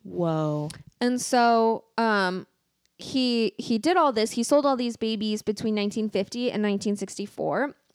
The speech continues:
Speaker 2: And so in nineteen sixty-four, he stopped only because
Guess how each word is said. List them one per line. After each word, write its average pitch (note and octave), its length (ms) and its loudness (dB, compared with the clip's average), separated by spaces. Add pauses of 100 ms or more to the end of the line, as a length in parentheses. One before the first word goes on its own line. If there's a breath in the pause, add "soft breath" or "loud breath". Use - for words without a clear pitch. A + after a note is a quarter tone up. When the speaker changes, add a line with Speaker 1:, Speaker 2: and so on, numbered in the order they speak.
Speaker 2:
And G#3+ 400 0
so A3 200 -2
in G#3 120 0
nineteen A#3 340 -2
sixty-four, C4 640 2
he A3 160 -8
stopped D#4 520 2
only A#3 180 2
because G#3+ 580 -2